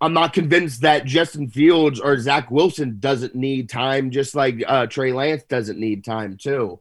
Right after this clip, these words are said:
The Trey Lance thing is such a tricky situation for me, though, because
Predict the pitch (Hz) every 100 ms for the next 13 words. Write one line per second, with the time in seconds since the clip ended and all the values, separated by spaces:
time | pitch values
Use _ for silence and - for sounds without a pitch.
0 | _ - - - - 156 - 202 240 285
1 | 226 220 180 - 180 160 143 156 143 113
2 | 160 160 151 135 - 135 147 131 131 127
3 | - - 120 127 123 127 131 127 120 104
4 | 113 113 104 110 104 113 143 120